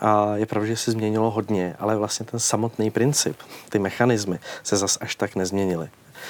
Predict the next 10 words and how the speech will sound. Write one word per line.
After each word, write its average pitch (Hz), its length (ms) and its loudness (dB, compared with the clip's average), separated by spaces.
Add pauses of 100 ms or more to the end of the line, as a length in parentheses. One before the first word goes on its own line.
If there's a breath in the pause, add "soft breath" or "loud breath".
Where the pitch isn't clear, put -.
(140 loud breath)
Změnily 107 340 2
se - 160 2
počítače, 104 600 -2
jsou 101 220 0
rychlejší, 110 840 0 (280 loud breath)
a 104 220 2
změnily 101 260 2
se 104 180 0
renderovací 101 640 0
tooly, 113 540 4